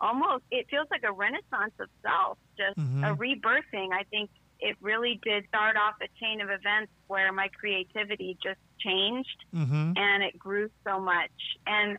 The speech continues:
Speaker 1: also meeting people that I would have probably never met before, and being,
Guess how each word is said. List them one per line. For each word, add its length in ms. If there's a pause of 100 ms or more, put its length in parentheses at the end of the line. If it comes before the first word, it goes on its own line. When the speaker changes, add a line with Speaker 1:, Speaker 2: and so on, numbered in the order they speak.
Speaker 1:
also 680
meeting 560
people 400
that 140
I 140
would 160
have 100 (100)
probably 460
never 480
met 340
before, 600
and 200
being, 540